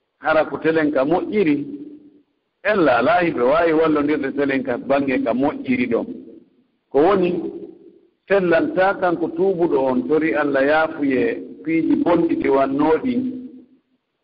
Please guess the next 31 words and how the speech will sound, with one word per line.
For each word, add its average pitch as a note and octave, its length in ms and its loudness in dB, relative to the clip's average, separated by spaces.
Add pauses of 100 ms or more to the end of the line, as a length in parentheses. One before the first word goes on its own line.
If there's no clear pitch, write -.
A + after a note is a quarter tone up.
(220)
maapi D3+ 580 2
fi C#3 160 0
muɗum, D3 420 2
tori C#3+ 260 2
Allah C3 320 0
yaafa C#3+ 360 0
mo. B2+ 200 -4 (100)
Sellataaka E3 760 2
o D3 320 0 (360)
iirintinna E3+ 720 0
hannde D3+ 300 2
kadi C#3+ 160 0
o C3+ 80 2
memmintinna D#3 840 0 (600)
laawi D3+ 400 4
bonɗi D#3+ 360 0
ɗin F3 240 -4
ɗi C#3 120 -6
o C3 100 2
wonno C#3+ 380 0
huwondirde C#3+ 440 0
hakkunde B2+ 400 -4
makko C3+ 300 0
e A2+ 80 0
oɗa B2+ 380 2
mo A#2 140 -6
sortaake B2+ 560 -2
e A#2 40 -2
muɗum A2 380 -4
haa G#2+ 200 -8
jooni. A#2 400 0